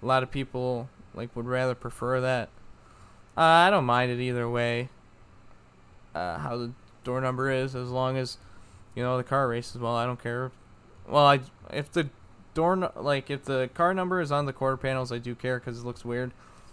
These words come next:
But if it's, like, front of the car or back of the car, I really don't care. Whichever the sponsors wanna pay for, and if the, you know, they actually have big logos and it's all used up, like, I don't care.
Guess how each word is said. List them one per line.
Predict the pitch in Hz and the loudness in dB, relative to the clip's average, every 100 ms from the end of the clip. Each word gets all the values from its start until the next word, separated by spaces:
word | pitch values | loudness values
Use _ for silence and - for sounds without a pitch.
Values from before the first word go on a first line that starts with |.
| - - - | -20 -20 -2
But | 139 | 2
if | 135 139 | 2 0
it's, | 143 151 | -2 2
like, | 139 127 - - | 2 2 -4 -18
front | - - 160 160 | -12 2 4 4
of | 165 | 0
the | 151 | 0
car | - 156 151 | 2 4 4
or | |
back | 135 135 135 | 2 0 0
of | |
the | 127 | -4
car, | 131 127 127 131 | 0 2 2 0
I | 98 117 | -2 -6
really | 127 127 120 | -6 -4 -4
don't | 120 | -6
care. | - 120 127 | -4 -2 -2
Whichever | 123 - 127 123 123 123 - - - - | -4 -4 -4 -2 -4 -6 -16 -20 -20 -10
the | 123 | -8
sponsors | - 123 123 127 127 123 | -2 2 4 2 -2 -2
wanna | 127 127 | -2 0
pay | - 127 | -2 -4
for, | 127 123 131 | -4 -2 -2
and | 131 | -2
if | 120 | -6
the, | 110 117 98 - 139 | -6 -8 -8 -12 -10
you | 123 | -6
know, | 120 | -4
they | 127 120 | -4 -4
actually | 123 - 123 | -6 -6 -4
have | 120 | -4
big | 120 127 | -2 -4
logos | 117 127 127 127 131 135 131 | -2 -2 0 0 0 -2 -4
and | 120 | -6
it's | 120 127 | -6 -4
all | 123 | -4
used | 117 127 127 - | -4 -6 -6 -6
up, | 120 131 - | -4 -6 -8
like, | 113 | -8
I | 113 | -8
don't | 135 - | -8 -8
care. | 120 123 | -6 -6